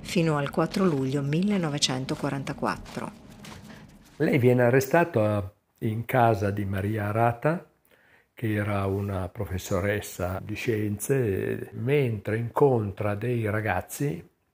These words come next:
Speaker 2: eh, che vogliono un contatto col Partito Socialista. Maria Arata era socialista, figlia di un socialista, lei era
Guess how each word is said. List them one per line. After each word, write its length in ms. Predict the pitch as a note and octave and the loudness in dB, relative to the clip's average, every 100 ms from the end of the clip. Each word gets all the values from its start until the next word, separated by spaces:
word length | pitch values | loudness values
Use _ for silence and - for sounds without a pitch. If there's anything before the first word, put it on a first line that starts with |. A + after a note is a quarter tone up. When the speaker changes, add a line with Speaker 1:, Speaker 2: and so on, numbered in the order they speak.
| _ _ _ _ _ | _ _ _ _ _
Speaker 2:
eh, 220 | - G2+ - | -10 -8 -2
che 160 | C3+ | 2
vogliono 460 | A#2+ A2+ G#2+ A#2+ C#3+ | 4 2 2 -2 -4
un 80 | A2+ | -4
contatto 460 | A#2+ A#2 E2 - | -6 -4 -8 -8
col 120 | A#2+ | -8
Partito 400 | A2 F#2+ - F2+ | -6 -8 -10 -14
Socialista. 720 | D#2 - - F#2 - - - - _ _ _ _ _ _ - - - - | -14 -14 -12 -12 -14 -20 -20 -20 _ _ _ _ _ _ -20 -20 -20 -10
Maria 340 | B2+ A2 A#2 | -6 -4 -2
Arata 360 | A2+ G#2+ - F#2 | 0 -2 -4 -4
era 320 | A#2 G#2+ E2 - | -2 -2 -6 -12
socialista, 920 | - E3+ E3+ D3 D#3+ - F3+ F#3 - - | -4 -2 0 0 -2 0 0 0 -4 -16
figlia 460 | - - A2+ G#2 G2+ | -14 -6 -4 -2 -4
di 100 | G#2 | -6
un 120 | G2+ | -10
socialista, 1000 | - G#2+ - D#3+ G#2+ F#2 - D2+ - - - | -10 -6 -4 -2 -4 -8 -6 -4 -4 -8 -6
lei 580 | A#2 G#2 F#2+ G#2+ C#3+ | -4 -2 -4 -6 -4
era 400 | - G2 A2+ A2+ | -2 -2 -2 -2